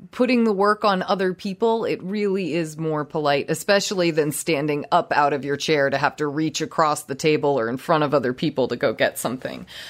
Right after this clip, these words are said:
Asking for something to be passed around the table to you is the better way to go when we're dining with others.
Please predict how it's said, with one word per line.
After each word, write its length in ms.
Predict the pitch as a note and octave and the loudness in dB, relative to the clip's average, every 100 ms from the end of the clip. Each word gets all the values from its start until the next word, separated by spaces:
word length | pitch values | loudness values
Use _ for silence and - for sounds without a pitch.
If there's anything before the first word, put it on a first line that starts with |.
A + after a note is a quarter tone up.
| - - | -12 -2
Asking 380 | F3+ F#3 G3 D#3 | 0 0 -2 0
for 140 | E3 | 0
something 320 | D3+ D#3 D3 | 0 0 -2
to 80 | D3 | -4
be 100 | D3+ | -8
passed 400 | - F#3 E3+ - | -2 2 2 2
around 360 | D#3 E3 E3+ D#3+ | 0 4 4 2
the 60 | |
table 380 | D3 D3 C#3+ C#3 | 2 2 4 0
to 160 | C#3 D3 | 0 0
you 280 | C3 B2+ C3 | 2 2 -2
is 140 | C3+ | -6
the 100 | D3 | -6
better 420 | C3+ C#3+ C#3 C3+ | 0 0 2 0
way 240 | D3 C#3+ C#3+ | -2 -4 -6
to 140 | - | -6
go 240 | C#3+ C3 - | -4 -4 -2
when 220 | C3+ C3 | -2 -4
we're 100 | C2 | -4
dining 380 | - - A1+ - | -2 -2 -4 -4
with 160 | C2 | -4
others. 480 | - - - - - | -4 -6 -6 -6 -6